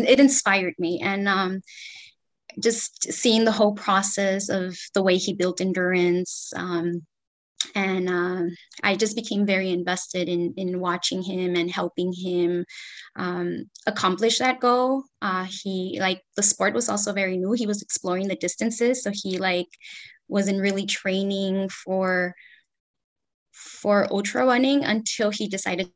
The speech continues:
to do that hundred, one hundred miles. He's like, "Well, if I'm gonna do a one hundred miles, it better be worth it, right?" <laughs> And so, uh, he wanted to do his best. So he started, uh, building that endurance on the trails, and I started crewing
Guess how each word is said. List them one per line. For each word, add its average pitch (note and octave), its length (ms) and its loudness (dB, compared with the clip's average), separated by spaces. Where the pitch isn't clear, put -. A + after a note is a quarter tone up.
to - 80 -4
do F3 140 -2
that F3 160 -4
hundred, - 340 -8
one G#3 160 2
hundred F#3 300 0
miles. D#3+ 380 -2
He's E3+ 120 -10
like, D#3+ 180 -8
"Well, - 200 -2
if - 180 -4
I'm G#3 220 0
gonna G#3+ 160 2
do G#3 120 2
a G3 40 4
one G3 160 0
hundred G3 240 -4
miles, F#3 420 -2
it D#3+ 100 -8
better E3+ 400 -2
be E3 140 0
worth D#3+ 240 -2
it, - 180 -10
right?" A2 360 0
<laughs> A3 100 4
And C#4 380 8
so, B3 340 8
uh, A#3 340 8
he A3+ 60 0
wanted G#3+ 280 2
to A3+ 80 -6
do A3+ 160 0
his A3 200 -2
best. G3 560 0
So G#3+ 140 2
he G#3 400 -4
started, F#3+ 680 0
uh, F3+ 260 2
building G3+ 380 0
that F#3 160 -2
endurance F#3 560 -2
on F#3+ 80 -2
the F#3 80 -2
trails, F3+ 480 -2
and F3+ 100 -2
I F3+ 60 0
started F3 400 -2
crewing F3+ 380 -2